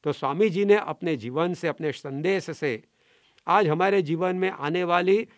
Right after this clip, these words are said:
सभी की सभी समस्याओं का समाधान दे दिया है। आप चाहे पिता हो या माता हो,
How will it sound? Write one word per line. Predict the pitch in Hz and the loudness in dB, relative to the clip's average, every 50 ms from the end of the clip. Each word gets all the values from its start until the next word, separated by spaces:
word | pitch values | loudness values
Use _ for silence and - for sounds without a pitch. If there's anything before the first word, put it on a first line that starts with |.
| _ _ _ - | _ _ _ -6
सभी | - - 160 147 135 175 208 | 0 0 2 2 2 0 -2
की | 208 - 233 | 0 0 -2
सभी | 208 - 175 151 143 208 196 | 0 0 -2 0 0 0 0
समस्याओं | - - 160 156 175 175 - 175 170 170 | 0 -2 -2 -2 -2 -2 0 -2 -2 0
का | 180 202 | 0 -2
समाधान | 170 - 165 143 151 165 185 214 233 233 220 | -2 -2 -2 0 2 2 4 4 4 4 6
दे | 220 208 | 4 4
दिया | 175 196 185 185 180 165 | 4 2 0 0 0 0
है। | 131 107 - _ _ _ _ _ _ _ _ _ _ _ _ _ _ _ _ _ _ _ _ _ _ - | -2 -4 -10 _ _ _ _ _ _ _ _ _ _ _ _ _ _ _ _ _ _ _ _ _ _ 0
आप | 156 185 202 196 | 2 2 2 2
चाहे | - - 175 160 175 190 | 0 -2 0 0 0 -2
पिता | 175 170 - 165 151 - 185 | -2 -2 -4 -4 0 4 4
हो | 185 185 160 180 180 | 6 6 4 4 4
या | 185 185 185 | 4 4 2
माता | 160 143 139 139 - 180 175 | 2 0 0 2 2 4 4
हो, | 156 139 127 110 110 113 110 | 4 2 -2 -4 -8 -12 -16